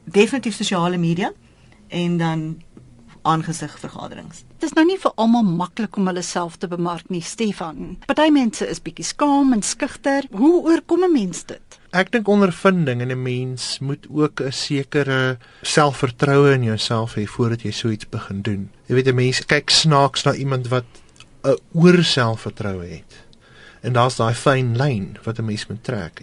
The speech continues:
Speaker 3: Jy kan ook nie te min van jouself dink nie. Wat ek dink, snaaks genoeg, een van my probleme was vroeër, is ek was redelik skaam oor wat ek gedoen het en dit het 'n rukkie gevat om my selfvertroue te kry om dit te begin doen.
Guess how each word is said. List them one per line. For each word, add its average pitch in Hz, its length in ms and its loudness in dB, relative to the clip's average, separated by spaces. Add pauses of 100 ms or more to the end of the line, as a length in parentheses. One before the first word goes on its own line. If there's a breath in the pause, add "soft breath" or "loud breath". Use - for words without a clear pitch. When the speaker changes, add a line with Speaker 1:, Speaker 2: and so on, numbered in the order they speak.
(140)
Speaker 3:
Jy 135 240 -2
kan 160 220 2
ook 180 120 0
nie 190 120 2
te 151 120 -4
min 131 240 -2
van 123 180 -4
jouself 110 420 -4
dink 160 340 -4
nie. - 160 -20 (600 loud breath)
Wat 151 140 4
ek 151 120 0
dink, 160 260 4 (260 loud breath)
snaaks 160 420 2
genoeg, 147 380 0
een 147 180 -2
van 131 120 -2
my 117 140 -2
probleme 123 480 0
was 101 280 -6
vroeër, 98 340 -10
is 120 140 -6
ek 120 160 -2
was - 300 -6
redelik 131 440 -4
skaam 113 800 -2
oor 123 180 -4
wat 117 160 -6
ek 110 120 -12
gedoen 101 260 -10
het 101 200 -10
en 101 480 -10
dit 117 260 -4
het 120 120 0
'n 120 100 2
rukkie 120 220 -4
gevat - 340 -2
om 127 60 0
my 110 120 -2
selfvertroue 113 600 0
te 104 100 -10
kry 107 240 -4
om 104 120 0
dit 98 140 -8
te - 100 -16
begin 98 320 -6
doen. 123 260 0